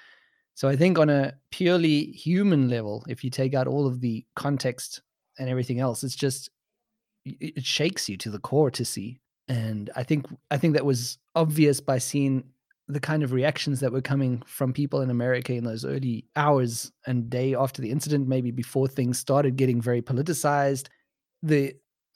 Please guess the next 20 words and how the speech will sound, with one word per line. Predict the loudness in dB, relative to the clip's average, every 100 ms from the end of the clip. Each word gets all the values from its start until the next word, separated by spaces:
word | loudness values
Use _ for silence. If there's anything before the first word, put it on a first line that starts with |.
| 4
condemnation | 6 8 6 6 4 4 2
and | 2
the |
shock | 2 2 2 4
and | 4
the |
horror | 4 4 6
was | 6 4 2 -2 -10 _
the | -4
same | 0 4 4 4
from | 2 2 2
everyone, | 4 4 2 -2
from | -2 4
Democrats, | 6 6 4 2 0
from | -2 0 0 -2
conservatives | -2 -2 4 4 6 2 0 2
in |
the | 2 2
U | 0
S. | -2 -6